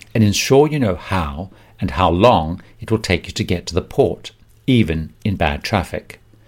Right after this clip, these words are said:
Booking a transfer is a good idea. On disembarkation day, make sure you know what time the ship is due in and only book flights that leave from lunchtime and onwards.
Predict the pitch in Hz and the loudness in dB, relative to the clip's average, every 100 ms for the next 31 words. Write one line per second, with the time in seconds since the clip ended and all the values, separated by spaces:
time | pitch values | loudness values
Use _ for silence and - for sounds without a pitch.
0 | - - - 139 113 95 - 143 139 - | -20 -6 0 0 0 -4 0 0 0 -2
1 | 78 69 - - - 104 101 98 85 71 | -4 -4 -10 -16 -4 -2 0 0 -2 -4
2 | 71 92 78 69 - _ - - - _ | 0 2 0 -4 -14 _ -20 -20 -20 _
3 | - - - - - - - 127 120 - | -20 -20 -20 -20 -20 -16 -2 2 2 4
4 | 175 135 - - 170 - 110 - 73 78 | 2 2 0 2 2 2 -2 -2 -6 -8
5 | 73 - - - 104 123 - 147 117 117 | -12 -18 -20 -4 2 2 4 2 4 2
6 | 95 92 90 - 101 101 98 - - 87 | 4 2 0 -4 -2 0 0 -2 -4 -6
7 | - 90 87 92 73 80 - - - 107 | -4 0 2 2 0 -8 -14 -20 -6 -2
8 | 110 - 123 135 156 156 - - 110 80 | -2 2 4 6 4 2 0 0 -2 -2
9 | - - 110 95 95 - 101 87 92 127 | -6 -4 -2 2 0 2 0 4 4 2
10 | 131 - 80 76 82 - 101 92 - 104 | 0 -6 -6 -6 -8 -4 -2 -2 2 2
11 | 98 82 82 - | 2 0 -6 -8